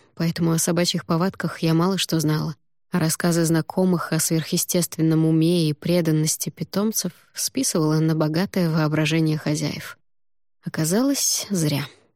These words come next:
Я, подобно Серому, не могла усидеть на месте. Бралась то за одно дело, то за другое, но из-за отсутствия опыта все приходилось бросать на полпути. Натаскала полную бочку воды,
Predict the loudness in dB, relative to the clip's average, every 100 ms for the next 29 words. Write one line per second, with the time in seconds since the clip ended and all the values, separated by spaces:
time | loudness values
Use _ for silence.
0 | _ _ _ _ _ _ _ _ _ _
1 | -2 0 2 2 2 2 2 2 2 2
2 | 4 4 4 4 4 2 2 0 0 0
3 | 0 0 0 -2 -4 -8 -10 _ _ _
4 | _ -2 0 2 2 0 -2 -2 0 2
5 | 2 2 2 2 0 0 -2 -2 0 0
6 | 0 0 2 2 2 0 -4 -10 -2 2
7 | 2 2 2 0 -2 -4 -4 -4 0 0
8 | 2 0 -2 -6 -6 -6 -4 -2 -2 -4
9 | 0 2 4 2 2 0 0 -2 -2 -2
10 | -2 -4 -6 -6 -8 -14 _ _ _ _
11 | _ _ _ -2 0 0 2 2 2 2
12 | 4 4 4 2 0 -2 0 0 0 2
13 | 2 2 -2